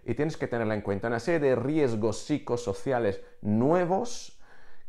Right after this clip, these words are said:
que no estaban contemplados en la normalidad, mm,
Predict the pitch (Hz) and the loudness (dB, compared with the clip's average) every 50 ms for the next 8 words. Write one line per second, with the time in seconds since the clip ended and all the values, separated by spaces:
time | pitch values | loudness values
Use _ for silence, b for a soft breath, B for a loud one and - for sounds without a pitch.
0 | b - 147 135 123 117 117 120 135 160 165 156 143 135 - - 127 123 113 113 | b 2 6 6 6 6 6 4 4 4 4 6 4 4 4 4 6 6 6 6
1 | - 123 113 113 117 113 110 104 - 127 139 139 127 113 110 110 113 117 127 117 | 6 6 6 6 6 6 6 6 8 8 8 8 8 8 6 6 4 4 4 4
2 | 113 110 110 120 117 117 107 101 107 101 98 123 131 131 113 98 73 - - - | 4 2 2 2 2 2 2 2 2 2 2 2 4 4 4 4 2 2 -2 -6
3 | - - 82 78 67 | -6 -8 -8 -8 -6